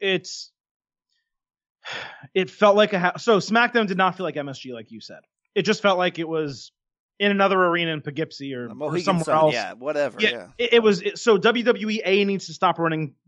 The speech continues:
Speaker 1: you know, two nights back to back in the same venues, which it seems like they're doing, even M S G. B, when they go to M S G, you're going to M S G to be at M S G.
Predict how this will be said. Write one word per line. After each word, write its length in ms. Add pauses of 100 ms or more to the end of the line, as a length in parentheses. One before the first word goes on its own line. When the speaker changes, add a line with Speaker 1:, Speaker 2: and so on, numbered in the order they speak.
(180)
Speaker 1:
you 140
know, 80
two 160
nights 240
back 220
to 60
back 260
in 60
the 60
same 220
venues, 380
which 240 (220)
it 120
seems 200
like 140
they're 120
doing, 360
even 320
M 160
S 180
G. 320 (300)
B, 300
when 140
they 60
go 180
to 160
M 120
S 120
G, 360 (280)
you're 120
going 180
to 80
M 120
S 100
G 120
to 80
be 200
at 80
M 140
S 140
G. 360